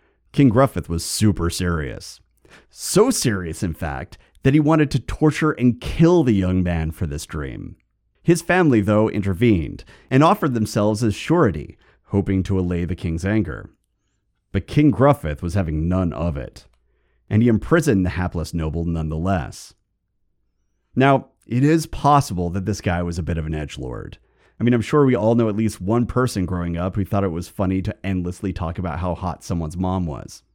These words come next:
So maybe that's what this kid was doing. I don't know. But even if it was, threatening to torture and kill the lad suggests that this situation was getting way out of hand. I suspect that everybody involved except for Gruffydd knew that,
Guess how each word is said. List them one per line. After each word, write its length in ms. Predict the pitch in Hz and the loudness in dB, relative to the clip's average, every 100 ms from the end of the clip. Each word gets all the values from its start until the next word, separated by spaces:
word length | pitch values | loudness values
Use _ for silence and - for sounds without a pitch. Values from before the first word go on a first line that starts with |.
| _ _ _ | _ _ _
So 180 | - 127 | 0 4
maybe 220 | 151 165 | 6 6
that's 220 | 143 - | 4 4
what 120 | 131 | 2
this 140 | 113 - | 2 -2
kid 200 | 123 92 | -2 -2
was 140 | 87 | -2
doing. 500 | 143 185 76 50 - _ _ _ _ _ - | 0 0 -2 -8 -16 _ _ _ _ _ -2
I 60 | |
don't 140 | 107 139 | 2 4
know. 360 | 143 85 58 - _ _ _ _ - | 4 2 -4 -14 _ _ _ _ -4
But 120 | 156 | -2
even 180 | 214 254 | -2 -2
if 100 | 208 | -2
it 120 | 156 | 0
was, 500 | 170 165 98 90 - - | 2 4 2 -2 -10 -20
threatening 600 | - - 156 226 233 220 208 | -20 -4 2 2 2 0 0
to 100 | 190 | -2
torture 500 | - - 175 - 160 | 0 2 2 2 2
and 160 | 143 | 2
kill 280 | - 240 254 | 2 2 2
the 100 | 180 | 0
lad 420 | 95 80 76 78 - - | -2 -4 -6 -10 -14 -20
suggests 500 | - 165 151 160 151 | -4 0 2 2 -2
that 220 | 131 - | -6 -2
this 200 | 180 226 | 0 0
situation 640 | - 127 - 98 90 - 107 | -2 -4 -2 -2 -4 -2 0
was 140 | 110 | 0
getting 320 | - 120 104 110 | 0 0 0 -2
way 320 | 175 196 151 | 0 2 2
out 120 | 117 | 2
of 100 | 107 | 0
hand. 520 | 95 98 80 - - - _ _ _ _ - | 0 0 -2 -8 -18 -20 _ _ _ _ -2
I 120 | 160 | 0
suspect 340 | 170 - 233 | 0 -4 -4
that 140 | 202 - | -4 -2
everybody 460 | 147 175 165 156 156 | -2 0 2 4 4
involved 420 | 117 123 131 113 | 4 4 4 2
except 380 | 82 - 135 - | -6 -6 -6 -2
for 100 | 104 | -4
Gruffydd 600 | 120 151 160 98 90 117 | 2 0 2 -4 -6 -2
knew 340 | 107 131 151 | 4 6 6
that, 400 | 120 76 64 - | 2 -4 -10 -16